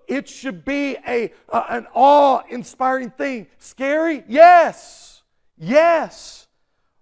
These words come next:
Or like this, how about Psalm ninety-five six? "Oh, come, let us worship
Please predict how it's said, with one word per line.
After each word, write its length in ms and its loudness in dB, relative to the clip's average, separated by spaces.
Or 160 4
like 260 2
this, 380 -2
how 80 -10
about 200 -4
Psalm 380 -6
ninety-five 560 -8
six? 340 -12
"Oh, 220 0
come, 560 0
let 320 0
us 180 -4
worship 560 -6